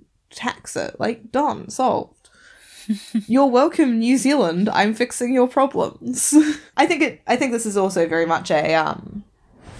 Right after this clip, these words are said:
Speaker 1: you know when you watch Who Wants to Be a Millionaire and you know, like, all the answers and you're just like, "Why are these people not getting the answers?"
Speaker 2: <laughs>
Speaker 1: I feel like that's also the gap that exists between us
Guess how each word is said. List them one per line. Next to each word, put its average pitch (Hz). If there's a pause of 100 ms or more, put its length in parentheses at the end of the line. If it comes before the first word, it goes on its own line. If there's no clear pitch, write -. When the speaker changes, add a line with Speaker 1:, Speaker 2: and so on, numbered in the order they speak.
Speaker 1:
you 240
know 285
when 349
you 349
watch 240
Who 220
Wants 190
to 196
Be 190
a 180
Millionaire 170
and 190
you 175
know, 170
like, 165
all 170
the 160
answers 220
and 202
you're 175
just 160
like, 151
"Why 143
are -
these 170
people 170
not 156
getting 160
the 160
answers?" - (760)
Speaker 2:
<laughs> -
Speaker 1:
I 220
feel 240
like 233
that's 190
also 180
the 175
gap -
that -
exists 175
between 170
us -